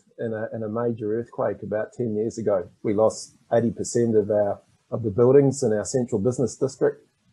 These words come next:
and, uh, the city is, is gradually being rebuilt. It's, uh, but it's starting to look wonderful. It's a bright new modern city, and, uh, we're, s-, we're really, uh, starting to enjoy being back in the,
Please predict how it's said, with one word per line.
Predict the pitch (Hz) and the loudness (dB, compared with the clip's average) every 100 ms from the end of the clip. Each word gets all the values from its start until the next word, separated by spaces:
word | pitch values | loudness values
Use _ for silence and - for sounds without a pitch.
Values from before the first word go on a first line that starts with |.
| _ _ - | _ _ -6
and, | 113 104 | -2 0
uh, | 104 107 | 0 0
the | 110 | -2
city | - 131 120 | 0 4 4
is, | 110 104 - _ | 4 0 -8 _
is | 107 101 | -6 2
gradually | 139 127 113 113 | 4 6 4 4
being | 127 120 | 4 4
rebuilt. | 117 123 127 139 143 - _ _ _ _ _ _ | 4 4 6 6 4 -6 _ _ _ _ _ _
It's, | - - - 120 | -20 -20 -8 -2
uh, | 107 104 - | -2 -2 -2
but | 127 | -2
it's | - | 0
starting | - 139 120 | 4 4 4
to | |
look | 113 120 110 - _ _ _ _ - | 4 2 2 -8 _ _ _ _ -16
wonderful. | 117 127 135 135 120 143 131 | -8 2 4 4 4 6 6
It's | 120 - | 4 0
a | 101 | -6
bright | 98 - 123 120 127 | -6 0 2 2 0
new | 120 | -2
modern | 110 117 110 107 | 0 0 0 -4
city, | 107 143 139 127 - _ _ | -4 -2 0 -2 -8 _ _
and, | 110 104 104 95 | -10 -8 -8 -8
uh, | 98 - _ _ _ | -10 -12 _ _ _
we're, | 117 | -10
s-, | 117 - _ - _ 143 - | -10 -14 _ -20 _ -18 -10
we're | 117 117 | -6 -2
really, | 120 110 101 _ _ _ _ | 0 -2 -6 _ _ _ _
uh, | - - | -18 -16
starting | - 139 120 | 2 2 4
to | 110 120 | 0 -4
enjoy | 110 107 135 127 | 0 4 6 6
being | 123 117 | 2 0
back | 107 123 123 | 2 2 2
in | 120 | 0
the, | 113 | 0